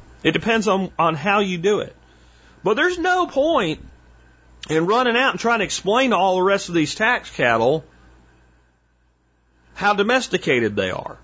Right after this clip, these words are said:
'Cause they'll defend it to the death. They'll kill you for trying to free them. A little bit of the Matrix movie there, and it's true.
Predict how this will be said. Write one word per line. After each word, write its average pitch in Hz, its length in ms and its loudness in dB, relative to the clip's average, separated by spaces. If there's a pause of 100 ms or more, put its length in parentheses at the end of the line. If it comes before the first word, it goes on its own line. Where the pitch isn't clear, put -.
(360)
'Cause 180 180 0
they'll 285 200 0
defend 294 360 0
it 208 120 0
to 220 60 -4
the 208 100 0
death. 262 300 -2
They'll 285 160 0
kill 403 400 2
you 233 280 2
for 247 140 -2
trying 302 320 2
to 285 60 -2
free 392 280 0
them. 247 200 -4 (1500)
A - 40 -8
little 185 180 0
bit 202 100 2
of 185 60 -6
the 185 40 -2
Matrix 226 480 -2
movie 139 300 0
there, 117 220 2
and 190 100 0
it's 220 160 -2
true. 370 480 -2